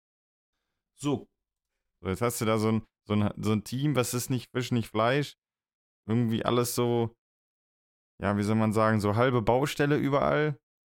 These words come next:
Speaker 2: Offense wie Defense, nicht wirklich stark, können irgendwie nicht contenten, haben auch keinen, sozusagen, also auch keinen Nachfolger von Matt Ryan.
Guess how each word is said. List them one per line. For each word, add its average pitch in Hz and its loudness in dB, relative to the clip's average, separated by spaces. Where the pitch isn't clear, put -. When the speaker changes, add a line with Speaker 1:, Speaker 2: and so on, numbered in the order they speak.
Speaker 2:
Offense 127 -2
wie 117 0
Defense, 139 -2
nicht 113 -2
wirklich 120 -4
stark, 139 0
können 123 0
irgendwie 123 0
nicht 131 -2
contenten, 139 0
haben 123 2
auch 123 -2
keinen, 113 0
sozusagen, 107 -4
also 107 2
auch 107 -4
keinen 113 0
Nachfolger 131 0
von 120 -2
Matt 101 0
Ryan. 143 0